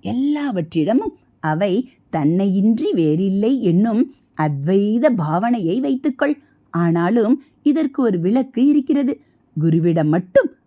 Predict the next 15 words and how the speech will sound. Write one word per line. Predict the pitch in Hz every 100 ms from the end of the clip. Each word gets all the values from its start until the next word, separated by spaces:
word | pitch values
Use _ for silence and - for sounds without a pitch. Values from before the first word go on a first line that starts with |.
| -
அவர் | 175 247 -
பெரியவர், | 196 170 190 320 349 185 196 214 _ -
நான் | 196 233 392
சின்னவன் | 311 285 294 294 285 _ _ -
என்று | 170 143 208 202 247 _ -
துவைதமாகவே | 160 175 196 233 269 226 170 160 180 247 208 - _
பழகு. | - 302 311 277 294 - _ _ -
குருவோடு | 160 160 160 160 180 311 466 - _ -
அத்வைதம் | 156 143 165 285 285 247 185
பாராட்டுவதென்று | 151 151 196 226 - 170 151 156 185 226 240 247 _ -
ஒருபோதும் | 170 240 247 240 190 165 247
வைத்து | 254 254 -
கொண்டு | 311 320 285
விடாதே | 302 294 302 294 285 _ _ _
என்றே | 160 165 147 202